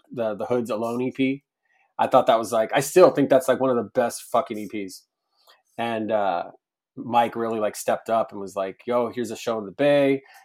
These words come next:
Here's a show in Sac. Here's a show in Fresno." And, um, and I, I, you know, it's funny. I was telling someone the other day, I don't think he got enough credit for s-,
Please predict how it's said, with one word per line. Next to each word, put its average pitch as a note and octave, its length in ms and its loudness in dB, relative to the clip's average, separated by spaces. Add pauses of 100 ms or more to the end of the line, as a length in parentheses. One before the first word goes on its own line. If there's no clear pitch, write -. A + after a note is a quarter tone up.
(120)
Here's A#2 120 -4
a G2+ 60 -10
show G#2+ 180 -4
in F#2+ 80 -8
Sac. B2+ 640 0
Here's G#2+ 180 -12
a G#2+ 40 -18
show G#2 160 -6
in F#2 80 -10 (120)
Fresno." A#2+ 760 0
And, F#2+ 180 -10 (500)
um, G2 480 -4
and C3 100 2
I, D#3+ 100 6
I, D#3 140 2
you D3+ 160 2
know, D3 140 2
it's C#3 140 -6
funny. D#3 260 4
I C3 40 4
was B2+ 120 -2
telling B2 220 -2
someone B2+ 200 -4
the B2+ 80 0
other B2+ 100 0
day, C#3 180 4
I A2+ 80 0
don't A#2+ 180 -4
think A2+ 140 -8
he A#2 100 -8
got A2 180 2
enough G#2+ 180 -8
credit G2+ 320 -6
for G#2 280 -8 (520)
s-, - 260 -12